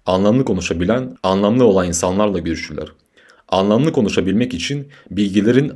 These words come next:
anlam ile dolu olması gerekir. Doğru bilgide doğru anlamın olması gerekir.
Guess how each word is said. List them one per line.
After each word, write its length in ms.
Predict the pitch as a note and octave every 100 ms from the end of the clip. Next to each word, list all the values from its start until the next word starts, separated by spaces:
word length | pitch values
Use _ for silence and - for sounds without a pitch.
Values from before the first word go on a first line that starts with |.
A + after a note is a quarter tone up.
| -
anlam 360 | F#2+ G#2 A#2+
ile 180 | G#2+ F#2
dolu 220 | G2 G2+
olması 320 | G2+ E2+ D#2+
gerekir. 420 | E2 D#2 D2+ - - _ _ _ - _ F2
Doğru 440 | F#2+ G#2 A2+ D#3+ D3
bilgide 560 | A#2 F#2+ F#2+ G#2+ G#2+
doğru 380 | G#2 G2+ A2 -
anlamın 380 | G2 F#2 G2+ G#2
olması 440 | F2 F2 F#2 -
gerekir. 480 | F#2 F#2 D2+ - -